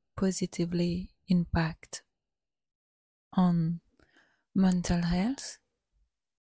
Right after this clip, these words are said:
And so it does a lot for the appreciation for the little things in life. <laughs> I think that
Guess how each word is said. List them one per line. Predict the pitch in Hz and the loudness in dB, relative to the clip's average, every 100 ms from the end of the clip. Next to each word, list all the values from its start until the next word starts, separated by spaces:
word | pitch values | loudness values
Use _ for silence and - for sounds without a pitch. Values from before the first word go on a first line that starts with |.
| _ _ _ _ _ 190 | _ _ _ _ _ 0
And | 185 180 180 180 180 - - - _ _ _ _ _ | 2 2 0 -2 -4 -8 -18 -20 _ _ _ _ _
so | - - 185 175 - _ _ _ _ _ _ _ _ _ _ _ _ _ _ _ - | 6 6 6 0 -6 _ _ _ _ _ _ _ _ _ _ _ _ _ _ _ 0
it | 196 - | 0 2
does | 175 180 | 0 0
a | 180 | 0
lot | 175 175 175 | 0 0 -2
for | - 180 170 170 175 - _ | -4 0 0 -2 -6 -10 _
the | - 180 - _ | -6 -6 -6 _
appreciation | 196 - 175 175 - 175 175 - 180 170 175 - - - _ | 4 4 -2 0 0 -2 -2 -2 -2 0 -2 -6 -18 -20 _
for | 190 | -4
the | 175 175 170 | 0 0 2
little | 175 180 - 175 | 0 -2 -2 -4
things | - 170 165 160 - - _ _ _ | 0 0 2 2 0 -2 _ _ _
in | 185 175 | 2 2
life. | 170 165 180 - - _ _ _ _ _ - | 0 -2 -4 -10 -20 _ _ _ _ _ 2
<laughs> | 185 180 185 - _ _ _ _ _ _ _ _ _ _ _ - | 2 2 -2 -4 _ _ _ _ _ _ _ _ _ _ _ 2
I | 196 | 2
think | 190 - 220 240 233 | 4 0 2 0 -2
that | 185 180 - | -4 -4 -10